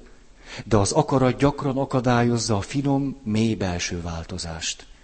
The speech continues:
Az ilyen változás olyan irányba mozdít bennünket, ami fölfoghatatlan számunkra, és bizonyosan túl van a tudatos akaratunk képességein.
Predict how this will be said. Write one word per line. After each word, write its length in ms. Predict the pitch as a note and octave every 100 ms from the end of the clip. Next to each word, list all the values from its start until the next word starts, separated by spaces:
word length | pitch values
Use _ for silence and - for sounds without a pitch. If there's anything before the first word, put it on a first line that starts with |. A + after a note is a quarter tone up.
| - - - - E3+
Az 120 | A2
ilyen 260 | E3 D#3+ A2+
változás 640 | C3+ C#3 C3 A#2+ A2 -
olyan 260 | D#3 D#3 A#2+
irányba 400 | C3+ A#2 A2 G2+
mozdít 400 | A#2+ B2 G#2 -
bennünket, 520 | A2+ B2+ A#2+ A#2 A2
ami 140 | A2
fölfoghatatlan 1000 | G2+ - D3+ - G#2 - G2 G2 - F#2+
számunkra, 800 | F2+ - G2+ G2+ G2 - A2+ C3 - - - - -
és 260 | - A2 -
bizonyosan 720 | E3+ E3+ A#2 G#2+ A2+ G#2+ G#2
túl 260 | A#2 A2+
van 240 | A2+ A#2+ B2
a 100 | A#2+
tudatos 500 | - C#3 A2+ G2 G2+
akaratunk 640 | - G#2 G2 F#2+ - F#2 -
képességein. 1040 | - F2+ F2+ F2 - F2 E2+ E2+ D#2+ D2+